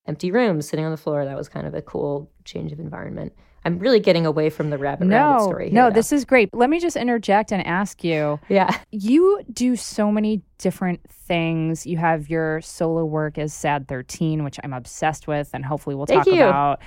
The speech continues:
Speaker 2: your poetry. Of course, you have Wax Nine, which is, what do you call it, a production company, essentially? And, and
Speaker 1: Mm, it's a record label that
Speaker 2: Mm-hmm.
Speaker 1: has also done some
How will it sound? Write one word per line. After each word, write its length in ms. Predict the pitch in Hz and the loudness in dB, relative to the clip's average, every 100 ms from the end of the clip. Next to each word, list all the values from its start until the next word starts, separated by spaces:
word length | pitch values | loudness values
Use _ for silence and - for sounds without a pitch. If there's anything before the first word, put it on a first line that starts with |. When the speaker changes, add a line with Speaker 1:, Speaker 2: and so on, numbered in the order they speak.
| - - | -20 -2
Speaker 2:
your 120 | 160 | -2
poetry. 1000 | 151 165 165 165 - 170 160 156 156 151 - | 2 2 2 2 -2 0 0 2 0 -2 -4
Of 140 | 139 | -10
course, 340 | - 143 139 | -4 -4 -2
you 60 | 156 | -4
have 400 | 135 135 135 135 | 0 0 0 -8
Wax 420 | 160 147 131 - | -4 -4 -4 -4
Nine, 680 | 165 165 160 160 160 156 156 - _ 160 | 0 2 4 2 2 2 0 -4 _ -2
which 240 | 156 - | -2 0
is, 340 | 151 139 - - - - | -2 -2 -8 -14 -16 -6
what 160 | 170 | 0
do 40 | 165 | 0
you 60 | |
call 140 | 156 151 | 2 0
it, 40 | |
a 40 | |
production 560 | - 147 175 269 - 320 | 0 4 4 4 2 0
company, 480 | 330 320 330 320 330 | 2 0 0 0 0
essentially? 720 | 311 311 311 294 294 294 294 | -2 -4 -4 -4 -4 -4 0
And, 200 | 175 165 | 2 2
and 300 | - 302 302 | 2 2 2
Speaker 1:
Mm, 160 | 302 - - - _ - - | 0 -4 -18 -20 _ -20 0
it's 300 | 277 - - | 2 2 2
a 380 | 320 311 311 302 | 4 6 6 4
record 640 | 240 208 220 214 220 220 214 | 2 2 2 4 2 2 4
label 560 | 214 214 214 208 202 | 4 4 4 4 4
that 120 | 180 175 | 4 4
Speaker 2:
Mm-hmm. 60 | |
Speaker 1:
has 120 | 185 160 | 4 2
also 380 | 160 - 165 | 2 2 0
done 580 | 156 151 156 151 151 151 | 0 0 0 2 0 -4
some 600 | - - 147 147 147 143 | -6 -4 -2 -2 -4 -8